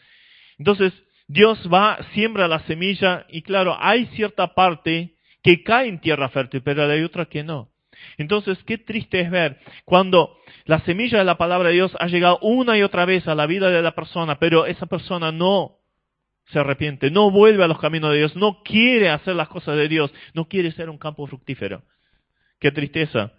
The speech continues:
La condenación ha de estar sobre ella. Las consecuencias de esa decisión la va a sufrir esa persona.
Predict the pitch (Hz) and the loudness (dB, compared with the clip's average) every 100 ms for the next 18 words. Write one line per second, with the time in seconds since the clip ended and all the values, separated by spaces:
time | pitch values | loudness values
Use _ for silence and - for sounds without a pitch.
0 | _ _ _ - 139 131 143 139 139 135 | _ _ _ 2 2 2 0 0 -2 -4
1 | - 175 127 95 _ _ _ - 135 127 | -4 -6 -6 -12 _ _ _ 0 0 0
2 | 127 147 135 139 147 139 135 131 123 110 | -2 0 0 -2 -2 2 4 2 2 -4
3 | 104 131 123 139 135 127 160 165 151 135 | -6 -8 -6 -6 -4 -4 -4 -4 -6 -6
4 | 135 131 131 131 131 165 147 123 131 - | -6 -4 -4 -6 -6 -6 -2 -2 -2 -6
5 | 131 - 151 143 127 127 127 117 156 127 | -12 -6 -2 -2 -4 -8 -10 -8 -8 -8